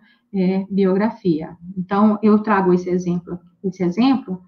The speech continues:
pra mostrar como é essa relação do primeiro momento que os alunos estão na sala de aula, observando o contexto de ensino, em que eles devem formular uma problematização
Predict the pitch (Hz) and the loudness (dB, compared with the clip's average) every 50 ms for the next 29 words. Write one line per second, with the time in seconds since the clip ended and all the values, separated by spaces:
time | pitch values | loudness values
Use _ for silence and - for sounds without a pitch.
0 | _ _ _ _ - 202 208 208 214 240 254 254 254 - 220 196 196 208 240 240 | _ _ _ _ 0 2 4 6 6 6 4 2 0 -2 0 2 4 4 4 2
1 | - - - 311 320 285 240 214 202 202 214 208 - 233 226 214 214 240 254 302 | 2 2 4 4 4 4 4 4 2 2 0 0 2 0 2 2 2 2 2 2
2 | 285 247 226 - - - 226 202 196 190 185 185 185 190 185 208 202 196 196 240 | 2 0 0 -2 -4 -2 0 0 2 2 2 0 0 -2 -2 -2 -2 0 0 2
3 | 294 339 349 320 269 226 202 190 190 185 - - 208 190 190 190 185 185 180 180 | 2 2 2 2 2 2 2 0 -2 -4 -4 -2 -2 0 0 0 0 0 0 0
4 | 180 180 180 180 180 - - 196 214 254 294 262 220 208 - - 202 190 185 185 | 0 0 0 -2 -6 -6 -6 -2 0 2 2 2 0 -2 -6 -8 -8 -6 -6 -6
5 | 180 180 180 180 180 175 175 180 190 208 240 277 330 370 381 - - _ _ _ | -6 -4 -4 -4 -2 -2 -2 0 0 2 2 2 0 0 -2 -6 -12 _ _ _
6 | - - 214 220 208 - - - 220 208 214 202 190 175 185 214 240 302 339 330 | -4 0 0 0 0 0 -2 0 2 2 4 4 2 2 2 4 4 6 6 6
7 | 277 240 - - 208 190 - 190 180 180 - - 190 175 185 180 175 180 - - | 4 4 2 -2 -4 -2 -2 -2 -4 -4 -4 -8 -10 -4 -2 -2 -2 -2 -4 -6
8 | - 185 180 185 202 220 262 294 320 311 - _ _ _ _ - - 233 226 226 | -4 -2 0 2 2 2 2 2 0 -2 -8 _ _ _ _ 0 4 4 4 4
9 | - 240 226 220 214 202 185 190 185 180 180 180 180 185 185 - - 226 214 214 | 4 2 4 4 4 2 2 2 2 2 2 2 0 -2 -4 -2 0 4 6 6
10 | 202 202 202 196 233 285 311 294 240 208 214 - - 185 180 190 185 185 190 185 | 6 4 4 4 4 4 4 4 4 2 2 0 -4 -2 0 0 0 0 0 -2
11 | 180 180 - 185 185 185 185 180 - - 190 180 175 180 190 220 | -4 -6 -4 -2 -2 -2 -2 -4 -8 -8 -4 -2 -2 -2 -2 -4